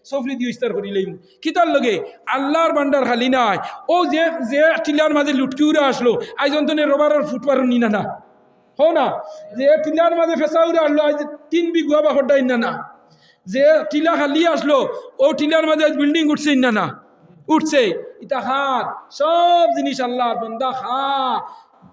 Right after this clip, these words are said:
ঘুমা, উড়, ফিন, সব কর। কিন্তু আমারে ফাউরিস না। আমারে ফাউরিস না। আর আমি লম্বা করিয়ান না। আপনারা তো চিন বাইদরা, বর্তমান টানটুর বর্তমান গদ্দিনিসিন সাবজাদা।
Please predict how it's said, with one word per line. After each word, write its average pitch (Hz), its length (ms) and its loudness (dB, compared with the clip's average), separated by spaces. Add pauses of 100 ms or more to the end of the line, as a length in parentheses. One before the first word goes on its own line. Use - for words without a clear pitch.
(140)
ঘুমা, 262 440 -2
উড়, 262 380 -2
ফিন, 240 420 -6
সব 294 400 0 (100)
কর। 208 300 -4 (260)
কিন্তু 240 220 -6
আমারে 233 280 -2
ফাউরিস 185 440 -6
না। - 60 -20 (300)
আমারে 294 320 0 (540)
ফাউরিস 311 380 0
না। 202 300 -4 (340)
আর 240 120 0
আমি 247 160 -2
লম্বা 247 280 -2
করিয়ান 277 320 0
না। 269 240 -2 (280)
আপনারা 269 380 2
তো 277 140 -4
চিন 285 220 -2
বাইদরা, 262 480 0 (180)
বর্তমান 277 520 -2 (440)
টানটুর 277 580 -2
বর্তমান 254 600 0
গদ্দিনিসিন 262 640 0
সাবজাদা। 214 680 -4